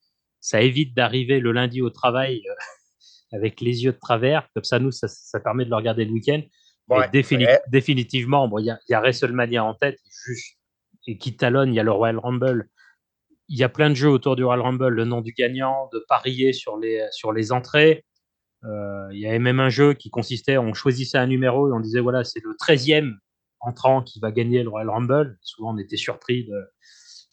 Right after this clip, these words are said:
Speaker 1: de, du lutteur qui allait rentrer à cette position. Enfin, voilà, il y a plein de choses. Non, définitivement, le Royal Rumble, c'est vraiment,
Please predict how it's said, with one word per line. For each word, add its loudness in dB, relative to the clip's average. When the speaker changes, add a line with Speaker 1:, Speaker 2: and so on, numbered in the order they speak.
Speaker 1:
de, -6
du -12
lutteur 4
qui -2
allait -2
rentrer -2
à -2
cette -8
position. -2
Enfin, -8
voilà, -2
il -2
y -4
a -6
plein -6
de -8
choses. -2
Non, -2
définitivement, 0
le 4
Royal 2
Rumble, 0
c'est -18
vraiment, -10